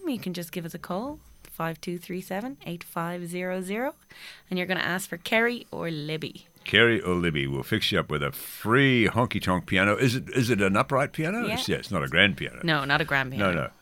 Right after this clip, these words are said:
Speaker 1: And,
Speaker 2: So
Speaker 1: and I can come round and play chopsticks for you.
Speaker 2: Oh, fantastic.
Speaker 1: Yes.
Speaker 2: That's good. I can do the thing with the knuckles. Trum-pa-bum, trum-pa-bum.
Speaker 1: Aha.
Speaker 2: Uh, but it w-, so it'd be great in, uh,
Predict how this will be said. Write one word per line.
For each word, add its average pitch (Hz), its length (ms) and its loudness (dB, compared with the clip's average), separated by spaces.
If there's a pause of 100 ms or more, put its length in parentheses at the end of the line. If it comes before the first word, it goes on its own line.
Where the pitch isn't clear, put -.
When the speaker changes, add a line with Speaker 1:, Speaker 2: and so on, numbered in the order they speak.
(240)
Speaker 1:
And, 170 160 0
Speaker 2:
So 160 80 4
Speaker 1:
and 170 240 0
I 175 160 4
can 175 160 -4
come 160 160 -2
round 151 120 2
and 143 80 -6
play 135 140 -6
chopsticks - 460 -12
for - 160 -14
you. - 60 -16 (180)
Speaker 2:
Oh, 120 80 -4
fantastic. 160 480 -6
Speaker 1:
Yes. - 180 -8
Speaker 2:
That's 120 160 -8
good. 185 200 -8 (120)
I 139 80 2
can 165 120 4
do 139 100 4
the 101 80 2
thing 120 180 2
with 90 80 2
the 90 80 0
knuckles. 92 320 0
Trum-pa-bum, 143 840 0
trum-pa-bum. 104 420 0
Speaker 1:
Aha. 262 840 2 (160)
Speaker 2:
Uh, 110 400 10 (280)
but - 240 8 (180)
it 120 180 2
w-, 110 160 -6
so 160 140 6
it'd 127 100 6
be 104 100 2
great 123 340 8
in, 95 360 4
uh, 76 480 4